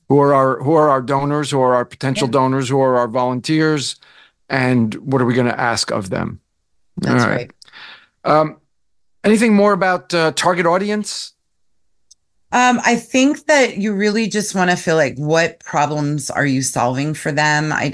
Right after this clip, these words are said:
Speaker 2: I, I say to authors, "What questions do you find yourself answering over and over again?"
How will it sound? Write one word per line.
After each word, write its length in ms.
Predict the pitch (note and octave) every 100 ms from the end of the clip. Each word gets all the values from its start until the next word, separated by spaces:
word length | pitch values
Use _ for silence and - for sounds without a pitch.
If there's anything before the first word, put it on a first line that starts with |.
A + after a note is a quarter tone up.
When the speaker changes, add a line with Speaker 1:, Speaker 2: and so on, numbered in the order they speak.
| -
Speaker 2:
I, 400 | D3+ C#3+ - D#3
I 20 |
say 260 | D3+ - D#3+
to 80 |
authors, 540 | D3 C3 D3+ D3 C3 - - - - -
"What 240 | E3+ B3
questions 560 | - F3 F3 - D#3+ A#2+
do 60 |
you 80 | D3
find 220 | C#3+ C#3
yourself 380 | C3 C3+ - C3 - -
answering 680 | C#3 C#3+ - B2+ - A#2 -
over 280 | - C3 C3
and 80 | C3
over 240 | C3 B2
again?" 500 | - - - - -